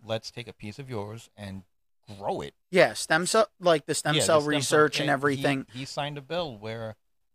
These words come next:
Speaker 1: it, it handcuffed a lot of researchers
Speaker 2: And wh-, which,
Speaker 1: and
Speaker 2: which president was this again?
Speaker 1: Uh, George W.
Speaker 2: George W. Bush.
Speaker 1: George
Speaker 2: Uh,
Speaker 1: W two.
Speaker 2: yeah, J-, W two, meanwhile, we had Reagan one,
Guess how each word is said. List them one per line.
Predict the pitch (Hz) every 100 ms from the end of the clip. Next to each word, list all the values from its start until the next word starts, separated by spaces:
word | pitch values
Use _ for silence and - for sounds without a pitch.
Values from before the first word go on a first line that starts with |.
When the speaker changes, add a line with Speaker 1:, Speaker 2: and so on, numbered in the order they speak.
| -
Speaker 1:
it, | 107 _ _ _ -
it | 127
handcuffed | 120 113 139 - 135 _ _
a |
lot | 85 85 82 78 90
of | 104
researchers | 120 185 147 117 -
Speaker 2:
And | 156 196
wh-, |
which, | 208 208
Speaker 1:
and | 196
Speaker 2:
which | 190 190
president | 240 233 247
was | 247
this | 233 240
again? | 254 254 247 226 _ _ -
Speaker 1:
Uh, | 98 95 92 _ _
George | - 101 90 87
W. | 95 95 90 101 110 _ _
Speaker 2:
George | 127 139 131 117
W. | 135 131 127
Bush. | 190 220 208 - - -
Speaker 1:
George | 104 98
Speaker 2:
Uh, | 170
Speaker 1:
W | - 98
two. | - 120 110 123 - _ _
Speaker 2:
yeah, | 156 143 - 123
J-, | -
W | 156 180 240 220
two, | - 233 196 147 147
meanwhile, | - 151 147 147 139 135
we | 135 131
had | 131
Reagan | 117 131 135 131 131 127
one, | 143 139 123 127